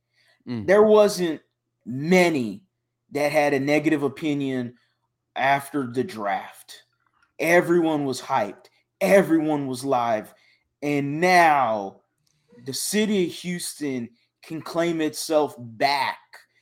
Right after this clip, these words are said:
Speaker 2: into fully being a football city. And this is just after the draft.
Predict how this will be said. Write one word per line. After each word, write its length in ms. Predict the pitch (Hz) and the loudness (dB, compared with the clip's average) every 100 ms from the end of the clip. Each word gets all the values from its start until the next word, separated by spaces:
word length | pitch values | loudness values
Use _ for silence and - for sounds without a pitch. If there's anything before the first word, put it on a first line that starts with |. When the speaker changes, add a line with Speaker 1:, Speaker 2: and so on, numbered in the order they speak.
| _ _ | _ _
Speaker 2:
into 420 | 156 151 - 139 123 - - | -8 -8 -8 -12 -14 -20 -2
fully 480 | 190 208 214 214 208 | 2 4 4 0 -2
being 680 | 147 170 170 147 131 113 - _ _ | -4 -8 -4 -4 -4 -8 -12 _ _
a 140 | 160 | -2
football 680 | 147 - 170 185 185 147 147 | -2 -4 2 2 4 4 4
city. 520 | 127 - 127 120 90 _ _ _ _ _ | 2 -8 -6 -8 -8 _ _ _ _ _
And 120 | 160 160 | -8 -2
this 220 | 185 180 | -2 -4
is 140 | 156 | -10
just 640 | 131 120 151 143 - - - _ _ - | -12 -2 2 2 0 -10 -18 _ _ -2
after 380 | 131 131 - | 0 0 -6
the 120 | 110 107 | -10 -10
draft. 640 | 110 104 117 98 - _ | -4 -2 -2 -4 -16 _